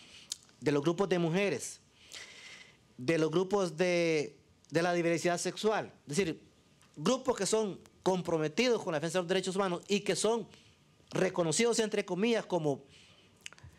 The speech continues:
como mantener posiciones diferentes a las posiciones oficiales del Estado, fueron excluidos de esa asamblea. Es decir, es decir, estaban en, eh, no pudieron participar democráticamente y por lo tanto las postulaciones que llevaban no fueron tomadas en consideración.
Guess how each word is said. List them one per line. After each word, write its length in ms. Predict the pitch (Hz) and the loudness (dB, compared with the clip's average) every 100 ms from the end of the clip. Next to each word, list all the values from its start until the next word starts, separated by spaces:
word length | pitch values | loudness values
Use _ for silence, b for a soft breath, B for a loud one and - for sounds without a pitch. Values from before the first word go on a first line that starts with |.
| B B B - | B B B -6
como 220 | - 190 | 0 2
mantener 540 | 190 185 175 185 220 240 | 2 0 0 2 2 0
posiciones 640 | - 208 175 170 220 220 - | 0 -2 0 2 2 0 -4
diferentes 680 | 160 - 190 254 214 170 147 | -4 0 2 4 2 0 0
a 60 | |
las 100 | 139 | 0
posiciones 340 | 131 135 160 180 | 0 0 2 2
oficiales 440 | 180 185 202 175 | 2 2 2 0
del 100 | 151 | -2
Estado, 420 | 160 190 190 208 - _ _ _ - | -2 -2 -2 -4 -12 _ _ _ -4
fueron 280 | - 190 196 | 0 2 2
excluidos 420 | 160 233 302 220 | 0 2 2 2
de 40 | |
esa 80 | 156 | 0
asamblea. 400 | 131 120 110 90 - _ _ - - _ - - B B B | 0 -2 -4 -6 -12 _ _ -20 -20 _ -20 -20 B B B
Es 80 | - | 0
decir, 220 | 220 - - | 0 0 -12
es 100 | - | -4
decir, 220 | 156 208 | 0 2
estaban 440 | 220 175 - 233 247 | 2 2 0 0 2
en, 200 | 220 202 | 2 2
eh, 200 | 175 147 B B B B B B B - - - - - | 0 -2 B B B B B B B -20 -20 -20 -20 -4
no 240 | 156 220 | 0 0
pudieron 240 | 233 240 233 | 2 0 0
participar 600 | 233 - 190 190 165 151 | -4 -2 -4 0 -2 0
democráticamente 920 | 170 165 156 202 254 254 254 254 254 | 0 0 0 0 0 0 2 0 0
y 20 | |
por 140 | 254 220 | 0 0
lo 100 | 196 | 0
tanto 580 | 208 208 - 180 185 - | -2 -2 -2 -2 -2 -2
las 220 | 170 180 | 0 0
postulaciones 500 | - 170 165 160 214 | -2 -4 -2 0 0
que 80 | 220 | 2
llevaban 340 | 247 220 220 | 2 2 0
no 80 | 208 | 0
fueron 220 | 185 202 | 0 0
tomadas 300 | 202 180 180 | 0 0 0
en 100 | 180 | -2
consideración. 580 | 170 170 143 123 101 - | -2 -2 0 -2 -4 -10